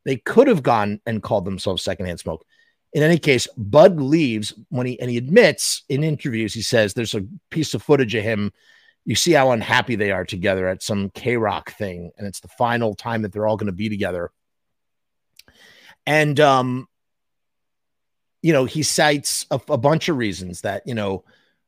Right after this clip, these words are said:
um, they have a manager named Frankie Cheese that comes out to play songs with them. And he doesn't,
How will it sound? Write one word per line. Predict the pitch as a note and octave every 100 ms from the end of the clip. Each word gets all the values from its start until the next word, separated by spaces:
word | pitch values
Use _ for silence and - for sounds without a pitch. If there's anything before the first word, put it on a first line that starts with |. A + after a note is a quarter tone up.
| _
um, | A2+ A2 G2+ G2+ -
they | B2
have | A#2 G#2+
a |
manager | G#2 A#2 C3 C#3 C#3
named | B2+ G2+
Frankie | - A#2+ A#2 A2+
Cheese | - - A#2+ C3
that | A#2 G2
comes | B2 A2
out | A2+ A2+
to | G2
play | - A#2
songs | G#2 G#2 G#2 A2
with | A2
them. | C3 C3
And | G#2+
he |
doesn't, | F#2 G#2 A2